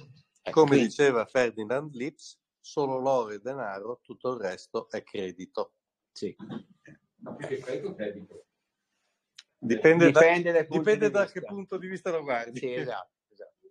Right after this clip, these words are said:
Speaker 1: Prego, Felice, tu volevi
Speaker 3: Le domande
Speaker 1: dire.
Speaker 3: sono due. Eh, i beneficiari del, dell'F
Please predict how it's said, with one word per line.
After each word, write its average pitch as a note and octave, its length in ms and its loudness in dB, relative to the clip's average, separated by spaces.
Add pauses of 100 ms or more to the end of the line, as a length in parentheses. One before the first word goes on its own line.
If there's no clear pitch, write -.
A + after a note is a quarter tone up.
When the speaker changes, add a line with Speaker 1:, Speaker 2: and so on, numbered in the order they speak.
(120)
Speaker 1:
Prego, A#2+ 560 -8
Felice, C#3 300 -14
tu G#2+ 80 -16
volevi B2 180 -8
Speaker 3:
Le A#2+ 60 -10
domande - 180 -12
Speaker 1:
dire. - 100 -18
Speaker 3:
sono A2 200 -20
due. G2+ 420 -14
Eh, - 140 0 (800)
i - 100 -20
beneficiari - 720 0 (300)
del, B2+ 680 -6 (500)
dell'F A#2 320 -12